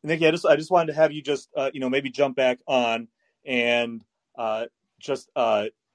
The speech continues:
maybe, maybe chat a little bit just be-, just before you jump off about, um,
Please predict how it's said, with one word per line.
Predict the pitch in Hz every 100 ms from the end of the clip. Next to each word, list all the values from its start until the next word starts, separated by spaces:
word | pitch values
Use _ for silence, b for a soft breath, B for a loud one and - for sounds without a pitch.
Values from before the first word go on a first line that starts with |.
| _ _ _
maybe, | 139 139 135 _ _
maybe | 147 185
chat | - 208 202
a | 202
little | 190 180
bit | 156 165
just | 165 160
be-, | 170
just | 156 160 156
before | - 160 143
you | 139
jump | 147 139 143
off | 131 123 -
about, | 131 123 117 113 123
um, | 113 110 117